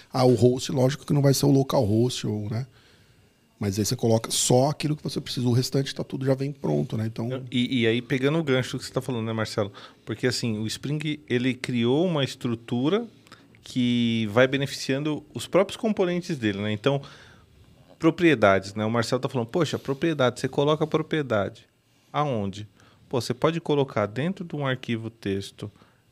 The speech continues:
Speaker 2: no JAR, não é uma boa prática.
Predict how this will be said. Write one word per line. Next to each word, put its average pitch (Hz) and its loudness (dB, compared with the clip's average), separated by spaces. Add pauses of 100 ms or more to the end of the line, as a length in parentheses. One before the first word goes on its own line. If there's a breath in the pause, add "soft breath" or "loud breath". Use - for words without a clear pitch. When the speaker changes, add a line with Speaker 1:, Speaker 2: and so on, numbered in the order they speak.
(360)
Speaker 2:
no 110 -4
JAR, 92 -2 (760)
não 120 2
é 110 2
uma 101 0
boa 98 -2
prática. - -6